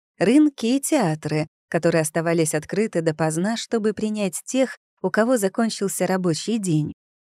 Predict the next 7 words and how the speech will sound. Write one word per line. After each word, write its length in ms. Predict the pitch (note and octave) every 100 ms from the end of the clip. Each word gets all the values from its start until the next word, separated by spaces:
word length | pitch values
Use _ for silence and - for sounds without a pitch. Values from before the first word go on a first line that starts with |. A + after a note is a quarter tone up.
| _ _
Колесо 360 | F3+ E3 - E3+
обозрения 640 | D#3+ D#3+ E3 G3+ G3 E3
было 180 | D#3+ E3
еще 360 | D#3+ D#3 -
далеко 440 | E3 D#3+ F3 - A3
до 160 | D#3+
завершения 880 | D3+ D3+ D3+ - B3 A#3+ G3+ F#3+ F3